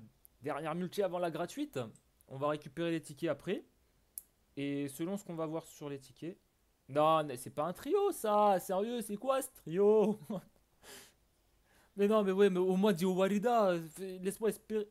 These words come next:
Ah, Kamehameha long. Dé-, pas détecteur de Canfest, mais <laughs> si, please, Végétaux, Vé-, Végétaux, tombe, je t'en supplie, là je suis à bout.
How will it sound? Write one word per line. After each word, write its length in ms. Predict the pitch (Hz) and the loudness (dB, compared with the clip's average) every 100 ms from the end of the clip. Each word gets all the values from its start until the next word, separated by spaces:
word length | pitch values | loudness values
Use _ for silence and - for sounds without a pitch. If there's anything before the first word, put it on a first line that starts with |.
| _ | _
Ah, 160 | 165 190 | -2 -2
Kamehameha 480 | 175 170 185 185 180 | -2 2 2 4 2
long. 120 | 156 - _ | 0 -12 _
Dé-, 160 | 139 165 - _ - - - _ _ | -10 -10 -10 _ -20 -20 -20 _ _
pas 140 | 190 | 0
détecteur 460 | 190 196 208 - 160 | 0 -2 -4 -4 -4
de 80 | 170 | -2
Canfest, 500 | 180 170 - 196 202 | -2 -2 0 -2 -2
mais 160 | 151 160 | -10 -10
<laughs> 1400 | - - _ _ _ _ _ _ _ - - - _ _ | -12 -16 _ _ _ _ _ _ _ -20 -20 -20 _ _
si, 280 | - 226 202 | -10 -6 -6
please, 580 | - - 240 240 165 _ _ _ _ | -8 -6 -2 -2 -6 _ _ _ _
Végétaux, 680 | 170 190 214 285 349 349 _ _ _ _ _ _ | 0 2 2 2 0 0 _ _ _ _ _ _
Vé-, 280 | 170 208 220 | -4 -4 -2
Végétaux, 480 | 175 254 254 262 254 | -2 -2 0 0 -2
tombe, 420 | - 311 202 208 _ | -2 -4 -4 -6 _
je 80 | - | -18
t'en 140 | - 208 | -10 -8
supplie, 420 | 269 269 240 208 - | -8 -6 -8 -8 -8
là 100 | 226 | -8
je 80 | 226 | -4
suis 80 | 202 | -4
à 20 | |
bout. 260 | 202 233 | -4 -6